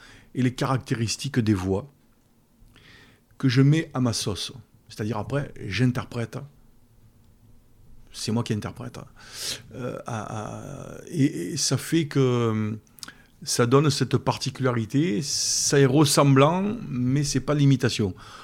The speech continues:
Le problème de l'imitation, bien souvent, alors pas tout le temps,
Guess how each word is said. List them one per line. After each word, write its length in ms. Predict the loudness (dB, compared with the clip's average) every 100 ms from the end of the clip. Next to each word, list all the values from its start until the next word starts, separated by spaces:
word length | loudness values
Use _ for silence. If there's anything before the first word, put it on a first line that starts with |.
| -8
Le 120 | -4
problème 400 | -2 0 2 4
de 80 | 4
l'imitation, 760 | 4 4 2 -2 -2 -2 -2 -4 -12 -20 -12
bien 320 | -4 2 4
souvent, 440 | 4 2 2 2 0
alors 220 | -6 -6
pas 120 | -8
tout 120 | -6
le 80 | -4
temps, 340 | -2 0 0